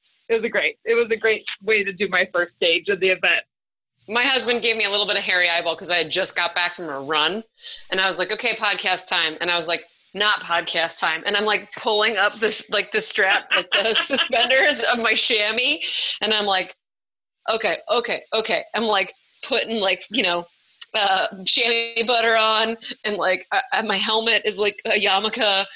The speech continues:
Speaker 2: and I'm like, "Okay, I'm leaving. I have to go." And he's like, "What the fuck? What the fuck?" <laughs>
Speaker 1: Wasn't that also, like, didn't it just happen to be on a day where it was, like, your fourth workout of the day or something? 'Cause
Speaker 2: It
Speaker 1: you
Speaker 2: was
Speaker 1: did, like,
Speaker 2: my fourth
Speaker 1: yoga
Speaker 2: work-
Speaker 1: and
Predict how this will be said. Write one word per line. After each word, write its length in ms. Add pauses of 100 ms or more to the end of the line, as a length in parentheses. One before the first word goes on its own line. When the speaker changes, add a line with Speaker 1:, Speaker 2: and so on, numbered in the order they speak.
(160)
Speaker 2:
and 120
I'm 100
like, 220
"Okay, 220
I'm 120
leaving. 360
I 60
have 200
to 60
go." 380
And 160
he's 260
like, 180
"What 220
the 120 (200)
fuck? 220 (280)
What 200 (140)
the 80
fuck?" 340 (540)
<laughs> 120 (360)
Speaker 1:
Wasn't 280
that 180
also, 300
like, 240 (120)
didn't 260
it 140
just 200
happen 380
to 60
be 140
on 160
a 100
day 300
where 200
it 60
was, 140
like, 200
your 180 (120)
fourth 340
workout 560
of 80
the 260
day 260
or 240 (140)
something? 400
'Cause 120
Speaker 2:
It 60
Speaker 1:
you 120
Speaker 2:
was 220
Speaker 1:
did, 60
like, 100
Speaker 2:
my 160
fourth 240
Speaker 1:
yoga 540
Speaker 2:
work- 180
Speaker 1:
and 220